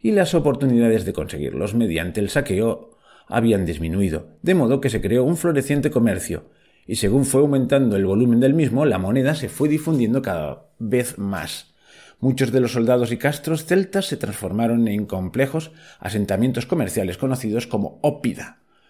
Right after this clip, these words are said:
Solo en la Europa del noroeste continuó la vida casi igual que en los siglos anteriores. Ya que hago un paréntesis, ya en las guerras, en la, en las guerras púnicas, ¿m?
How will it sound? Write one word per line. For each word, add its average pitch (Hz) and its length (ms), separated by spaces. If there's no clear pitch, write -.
Solo 147 500
en 90 160
la 80 60
Europa 107 400
del 92 400
noroeste 123 760
continuó 117 440
la 107 140
vida 131 200
casi 107 220
igual 120 480
que 117 80
en 98 80
los 69 140
siglos 95 260
anteriores. 80 580
Ya - 180
que 117 120
hago 113 100
un 113 80
paréntesis, 117 640
ya 113 320
en 107 240
las 90 180
guerras, 90 920
en 92 160
la, 76 180
en 98 160
las 82 160
guerras 98 800
púnicas, 123 600
¿m? 104 340